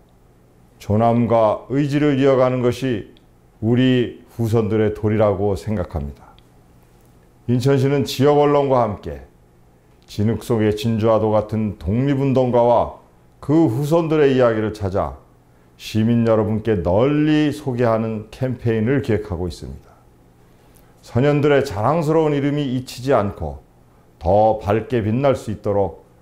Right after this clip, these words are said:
더 많은 분께 전하겠습니다. 독립지사의 영웅담을 들으셨다면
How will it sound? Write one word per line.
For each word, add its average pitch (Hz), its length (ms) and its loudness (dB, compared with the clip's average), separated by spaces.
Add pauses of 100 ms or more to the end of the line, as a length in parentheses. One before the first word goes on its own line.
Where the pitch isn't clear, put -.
(180)
더 101 320 2
많은 117 480 0
분께 123 440 0
전하겠습니다. 90 800 -4 (1160)
독립지사의 143 800 2
영웅담을 143 560 0
들으셨다면 131 760 -2